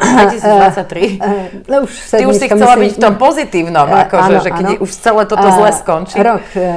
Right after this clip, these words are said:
Speaker 1: dvetisícdvadsaťtri, e, kde prichádza, teda je tá sedmička,
Speaker 2: Áno.
Speaker 1: tak som to myslela. V podstate, žiaľ Bohu, e, nebude tu korektnosť a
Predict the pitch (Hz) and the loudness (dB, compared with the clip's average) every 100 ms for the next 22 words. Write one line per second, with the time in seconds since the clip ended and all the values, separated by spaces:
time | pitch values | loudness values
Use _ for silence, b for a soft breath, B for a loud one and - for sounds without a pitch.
0 | 170 147 175 190 214 254 - 165 165 170 | -6 -10 -8 -6 -6 -10 -10 -12 -10 -10
1 | 160 - 151 156 160 170 196 226 - 196 | -10 -12 -12 -10 -8 -4 -4 -6 -8 -8
2 | 180 160 185 185 180 196 175 180 190 202 | -8 -6 -8 -8 -10 -10 -8 -8 -6 -6
3 | 165 165 160 147 - 139 151 160 165 151 | -6 -10 -10 -12 -10 -10 -10 -4 -2 -2
4 | 143 156 - 170 175 180 185 - 190 185 | -8 -12 -12 -10 -8 -10 -10 -8 -4 -4
5 | 202 233 262 B B B B B - - | -4 -6 -10 B B B B B -16 -10
6 | 214 - 226 220 202 165 - - - 185 | -10 -10 -12 -6 -8 -8 -14 -20 -12 -10
7 | 175 233 233 208 165 151 156 139 165 165 | -8 -6 -6 -6 -8 -8 -10 -8 -10 -8
8 | 180 202 - - - 190 185 180 175 156 | -6 -8 -10 -20 -14 -10 -10 -10 -12 -14
9 | - - 202 226 254 233 185 180 165 175 | -16 -6 -2 -2 -2 -6 -8 -10 -14 -12
10 | 165 160 - 170 180 190 - _ 170 160 | -12 -12 -14 -12 -12 -12 -16 _ -12 -12
11 | 160 | -14